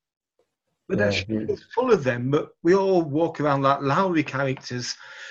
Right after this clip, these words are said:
Speaker 2: <laughs> Heads down and big feet.
Speaker 1: Yeah.
Speaker 2: <laughs> Um, so,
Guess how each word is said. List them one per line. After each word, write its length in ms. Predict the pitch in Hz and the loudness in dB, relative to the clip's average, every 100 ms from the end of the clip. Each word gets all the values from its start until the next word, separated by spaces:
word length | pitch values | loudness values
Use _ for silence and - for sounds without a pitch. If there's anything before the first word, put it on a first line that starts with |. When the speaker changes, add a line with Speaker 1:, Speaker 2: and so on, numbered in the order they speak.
| - - - _ - | -18 -20 -20 _ -12
Speaker 2:
<laughs> 100 | - | 4
Heads 500 | 170 165 160 143 113 | 6 6 2 0 2
down 280 | 113 104 104 | 0 0 0
and 140 | 101 98 | -2 -2
big 160 | 110 | -2
feet. 440 | - 117 87 - - 160 | 2 0 0 -10 -10 -6
Speaker 1:
Yeah. 160 | 151 - _ - | -6 -6 _ -10
Speaker 2:
<laughs> 800 | 123 - - 156 151 131 156 - - - - - _ _ _ - | 0 4 6 6 6 4 4 0 -4 -16 -20 -20 _ _ _ 0
Um, 520 | 143 165 160 - - - _ _ | 6 6 6 -2 -8 -20 _ _
so, 360 | - 156 127 | 4 6 6